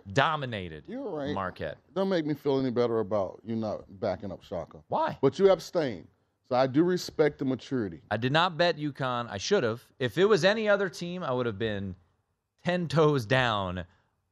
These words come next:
Speaker 1: on UConn. But it's my guy Shaka.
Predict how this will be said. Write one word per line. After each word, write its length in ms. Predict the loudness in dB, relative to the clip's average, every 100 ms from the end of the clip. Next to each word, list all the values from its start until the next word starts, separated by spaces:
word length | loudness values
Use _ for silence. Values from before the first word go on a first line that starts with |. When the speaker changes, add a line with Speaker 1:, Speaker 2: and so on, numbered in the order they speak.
| _ _ _ -4
Speaker 1:
on 480 | 0 0 -2 -4 -8
UConn. 640 | -4 -4 -2 -2 -2 0 2
But 240 | 2 2
it's 140 | -4 -2
my 120 | 2
guy 220 | 4 2
Shaka. 640 | 0 0 0 0 -4 -4